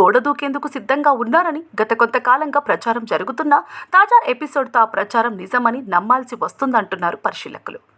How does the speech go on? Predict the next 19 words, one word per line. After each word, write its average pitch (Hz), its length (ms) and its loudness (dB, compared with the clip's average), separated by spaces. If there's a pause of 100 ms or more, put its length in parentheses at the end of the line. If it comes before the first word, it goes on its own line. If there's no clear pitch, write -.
(240)
రెండు 208 160 -4
రోజుల 214 280 -2
క్రితం 254 320 -4 (280)
ఆదిలాబాద్ 359 460 -2
జిల్లాలో 240 340 -4
పర్యటించిన 233 680 -6
డిప్యూటీ 240 520 -8
సీఎం 233 280 -4
బట్టి 185 260 -4
విక్రమార్క 226 500 -2
సభలో 247 380 -4 (260)
ఎమ్మెల్యే 320 380 0
అనిల్ 226 320 -4
జాదవ్ 226 340 -4
వ్యవహరించిన 214 520 -6
తీరుతో 240 460 -2 (340)
కాంగ్రెస్లో 392 460 2 (140)
చేరనున్న 247 360 -2
ఎమ్మెల్యేలో 240 540 -4